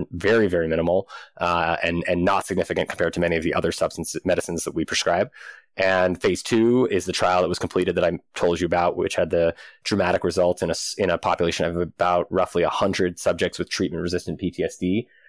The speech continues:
where five years out, something like sixty percent of people were, uh, still symptom-free and without any further medicine or therapy. And,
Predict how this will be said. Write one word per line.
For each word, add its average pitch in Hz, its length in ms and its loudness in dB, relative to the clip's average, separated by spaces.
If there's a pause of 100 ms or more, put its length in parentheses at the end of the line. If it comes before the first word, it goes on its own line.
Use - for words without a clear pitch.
(100)
where 90 200 0
five 90 340 -2
years 87 200 0
out, 87 240 0
something 92 220 -2
like 82 140 0
sixty - 300 -8
percent 85 240 -4
of - 80 -4
people 92 340 -2
were, 82 400 0 (220)
uh, 80 200 0
still 90 360 -2
symptom-free 87 800 -4 (500)
and 92 500 2
without 98 300 0
any 95 220 2
further 90 400 0
medicine 90 480 0
or 85 480 0 (240)
therapy. 90 460 -2 (440)
And, 95 640 2